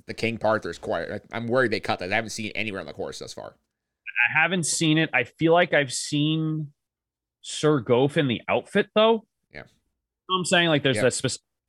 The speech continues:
Speaker 2: outfit that they have, but it, I, I could be wrong. Uh, time will tell, obviously. Um, they're kind of hinting that they're gonna have a big finale because that's, like,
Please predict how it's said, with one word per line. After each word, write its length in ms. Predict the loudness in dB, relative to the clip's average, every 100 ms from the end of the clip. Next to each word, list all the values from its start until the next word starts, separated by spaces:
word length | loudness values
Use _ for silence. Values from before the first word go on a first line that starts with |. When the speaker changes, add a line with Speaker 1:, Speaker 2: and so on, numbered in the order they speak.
| -20 -8
Speaker 2:
outfit 180 | -4
that 120 | -4 0
they 140 | 0
have, 220 | 0 2
but 120 | 4
it, 120 | 4 2
I, 240 | 0 -2 _ -6
I 80 | -6
could 280 | 0 2 4
be 100 | 2
wrong. 500 | 2 2 0 -4 0
Uh, 520 | 2 4 4 2 -2 -14 -12
time 280 | -2 0 2
will 140 | 0
tell, 400 | 0 2 0 0 -2
obviously. 680 | 0 0 -2 -4 -2 -4 -6 _ _ -20 -20 -4
Um, 480 | 2 4 4 0 -6 _ _ _ _ -2
they're 140 | 0 0
kind 240 | 0 0
of 80 | 0
hinting 440 | -2 -2 0 2
that 140 | 0 2
they're 120 | -2
gonna 160 | 0 0
have 180 | 0
a 80 | 0
big 340 | -2 -2 -2 -2
finale 540 | -4 0 2 2 0
because 240 | -2 -4
that's, 240 | -2 -2 -2
like, 160 | -4